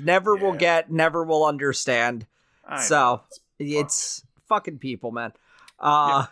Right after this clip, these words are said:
Speaker 2: Yep.
Speaker 1: so
Speaker 2: So I'll just have to watch them on my own on H B O Max.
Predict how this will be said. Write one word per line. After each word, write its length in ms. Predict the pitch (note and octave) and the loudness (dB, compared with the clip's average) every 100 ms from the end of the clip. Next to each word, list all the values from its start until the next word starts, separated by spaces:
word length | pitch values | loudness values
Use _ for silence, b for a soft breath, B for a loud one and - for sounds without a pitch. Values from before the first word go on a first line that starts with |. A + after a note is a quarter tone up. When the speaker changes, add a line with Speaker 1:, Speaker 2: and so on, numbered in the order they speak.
| _ | _
Speaker 2:
Yep. 80 | B3 | -14
Speaker 1:
so 600 | - - F3+ D3+ C#3 C3 | -10 -4 2 2 2 -2
Speaker 2:
So 120 | C#3 | -6
I'll 100 | C3 D3+ | -8 -8
just 260 | - - - | -12 -16 -12
have 240 | - D3+ | -6 -6
to 80 | E3 | -4
watch 240 | D3+ D3+ - | -6 -6 -8
them 120 | D3+ | -10
on 100 | D#3 | -8
my 180 | E3 D#3 | -8 -8
own 320 | C#3+ C#3 C#3+ - - | -10 -12 -18 -20 -18
on 120 | A#2 | -16
H 160 | A#2+ - | -16 -14
B 80 | C#3 | -14
O 60 | |
Max. 500 | C3 A#2 - - - | -14 -16 -18 -20 -20